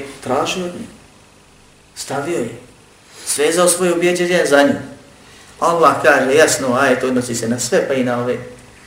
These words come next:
kaže, „Reci te kojima se vi obraćate, svejedno to bilo riječima, da to bilo dovom ili ubjeđenjem, da svežeš svoje ubjeđenje”, kao što će biti pojašnjeno u hadisima kasnije.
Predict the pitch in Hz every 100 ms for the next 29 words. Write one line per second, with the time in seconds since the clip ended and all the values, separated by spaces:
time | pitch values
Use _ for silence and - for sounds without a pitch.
0 | - - - 143 127 135 127 107 - -
1 | - - - 131 165 165 - 151 139 -
2 | - - - - _ _ - _ _ _
3 | - 151 135 139 131 127 139 131 135 120
4 | 120 - - 120 147 151 - 151 139 139
5 | 123 131 131 - 117 139 139 127 147 127
6 | 139 139 123 127 131 120 123 135 143 139
7 | 113 - - - - - - 127 - 151
8 | 127 120 139 131 127 139 127 127 120 120
9 | 165 165 165 135 120 113 110 117 120 113
10 | - 131 - 147